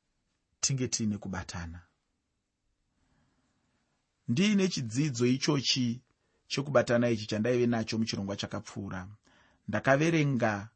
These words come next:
ndima yechina neyechishanu neyechi6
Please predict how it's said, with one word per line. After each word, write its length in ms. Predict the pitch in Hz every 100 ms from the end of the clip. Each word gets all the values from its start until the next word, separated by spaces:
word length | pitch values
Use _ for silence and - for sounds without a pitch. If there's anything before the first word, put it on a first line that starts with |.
| _ _ _ -
ndima 320 | 110 110 123
yechina 840 | 147 139 113 - 139 135 131 101 110 _ _ _ _ _ -
neyechishanu 1080 | 110 127 123 110 104 - 120 117 117 110 98 _ _ _ _ -
neyechi6 960 | 120 170 143 - 113 - - - -